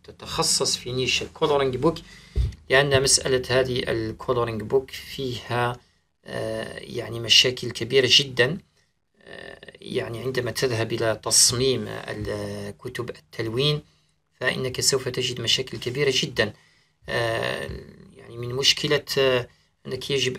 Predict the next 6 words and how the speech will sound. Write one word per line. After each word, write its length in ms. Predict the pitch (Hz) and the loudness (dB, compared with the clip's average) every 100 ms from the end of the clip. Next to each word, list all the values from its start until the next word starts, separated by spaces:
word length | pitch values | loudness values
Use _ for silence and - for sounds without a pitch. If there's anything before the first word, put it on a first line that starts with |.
| 131 | -6
أن 120 | 127 | -2
تدفع 420 | 135 - - 127 | -2 -2 0 0
يعني 220 | 113 113 | 0 -4
اشتراكات 540 | 117 - 127 123 131 131 | -4 0 0 0 -2 4
شهرية 600 | - 131 123 156 135 113 | 4 6 4 4 4 2
للمواقع. 880 | 107 107 107 - 113 117 123 - | 0 -4 -6 -6 -4 0 0 0